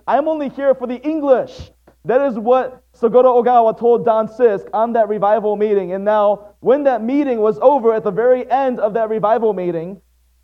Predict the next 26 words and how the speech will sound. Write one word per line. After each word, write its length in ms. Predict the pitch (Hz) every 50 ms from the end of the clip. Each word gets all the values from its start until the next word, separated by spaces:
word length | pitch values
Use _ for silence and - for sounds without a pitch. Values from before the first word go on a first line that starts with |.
| _
Sogoto 320 | - 175 180 196 175 208 196
Ogawa 300 | 214 208 190 165 160 156
got 200 | 175 180 175 175
saved. 440 | - 208 185 151 131 123 - - -
Praise 240 | 220 226 247 240
the 60 | 240 233
Lord. 520 | 240 277 269 269 254 220 190 208 202 160
The 60 | 196
gospel 400 | 165 202 214 233 233 - 220 220
made 160 | 214 226 226
an 100 | 220 220
impact 380 | 220 247 247 220 240 226 233 233
in 80 | 233 233
his 100 | 220 170
life. 320 | 196 202 226 254 247 247
He 80 | 226 220
heard 240 | 180 214 240 233
the 60 | 233 -
plan 240 | - 226 233 240
of 80 | 233 233
salvation 500 | - 226 220 170 220 240 226 - 226 196
for 60 | 202
the 100 | 185 185
first 320 | - 190 202 226 214 - -
time, 320 | 180 196 220 254 262 226
and 160 | 208 190 180